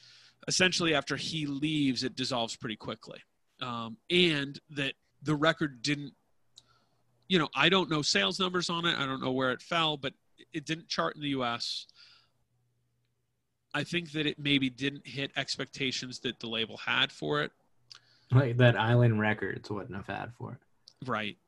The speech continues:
Speaker 2: And
Speaker 1: And
Speaker 2: that, that's, like, a weird thing. Like, even when you think of, like, bands like Jawbox were signed to, like, Atlantic.
Speaker 1: Yep.
Speaker 2: And it's like,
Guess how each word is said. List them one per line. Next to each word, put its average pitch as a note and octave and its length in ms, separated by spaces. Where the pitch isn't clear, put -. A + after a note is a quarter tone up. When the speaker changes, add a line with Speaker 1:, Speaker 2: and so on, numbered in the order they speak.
Speaker 2:
And D#3 140
Speaker 1:
And C#3+ 140
Speaker 2:
that, E3 180
that's, F3 240
like, G3+ 140
a - 20
weird D#3 320
thing. C#3 200
Like, B2+ 180
even C#3 200
when C3+ 120
you B2 100
think B2 300
of, G#2 180
like, G2+ 420
bands G#3 260
like D#3+ 200
Jawbox A#2 760
were G2+ 140
signed F#2 480
to, G#2 100
like, F2+ 200
Atlantic. F2+ 520
Speaker 1:
Yep. C3+ 140
Speaker 2:
And B2 220
it's A2 280
like, G#2+ 600